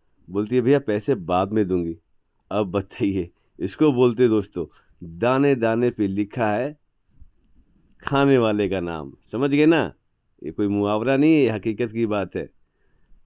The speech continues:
आपके नसीब में नहीं रहेगा तो आपको नहीं मिलना है, समझे दोस्तों? ओके दोस्तों, चलते हैं, फिर मिलते हैं अगली ब्लॉग में। महादेव मेरे सभी दोस्तों को खुश रखें, मस्त रखें।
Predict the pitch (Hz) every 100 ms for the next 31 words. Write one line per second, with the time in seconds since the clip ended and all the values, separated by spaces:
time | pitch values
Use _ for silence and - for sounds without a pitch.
0 | - 98 95 104 104 - 113 107 107 117
1 | 117 120 135 104 104 - 98 95 113 101
2 | 92 82 80 - _ _ _ _ _ 117
3 | 160 147 104 - _ _ _ _ _ -
4 | _ _ _ _ _ _ _ _ _ _
5 | _ _ _ _ _ 101 147 139 151 147
6 | 165 147 - 104 104 135 135 120 110 107
7 | - 104 104 107 107 110 120 135 117 95
8 | 104 101 101 101 95 92 92 90 92 -
9 | 87 85 78 - 123 123 117 - 139 127
10 | 85 90 113 - 135 135 135 151